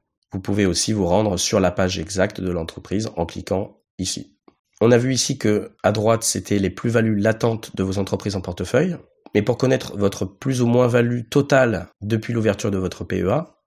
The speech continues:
il faudra aller dans Fiscalité du compte. Et là, vous aurez le montant de vos investissements et de combien votre portefeuille s'est apprécié. Et là, ça compte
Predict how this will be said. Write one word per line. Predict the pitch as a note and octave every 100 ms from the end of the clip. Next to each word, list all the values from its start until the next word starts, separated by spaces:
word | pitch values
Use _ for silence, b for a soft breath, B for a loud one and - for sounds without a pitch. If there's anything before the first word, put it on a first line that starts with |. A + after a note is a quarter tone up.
| -
il |
faudra | G#2 A2 G#2+
aller | G#2+ G#2+
dans | G2+
Fiscalité | E2+ - - A#2+ G2+ G2
du | F#2
compte. | - D3+ F#3 - _ _ -
Et |
là, | F2 G2+
vous | B2+ A2+ G2+
aurez | F#2+ F#2 A#2 - _
le | G2 B2+
montant | C#3 B2+ C3
de | A#2+
vos | G#2+
investissements | G#2 F#2+ - F#2+ F#2+ G2+ B2+ _ _ -
et | G#2
de |
combien | G2+ - A#2+ A2+ C3
votre | A#2+ -
portefeuille | F#2+ A2+ A2 G2 A#2+
s'est | C3 G#2
apprécié. | G#2+ - G2+ F#2 - _ _
Et | -
là, | E2+
ça | G2 -
compte | - G2+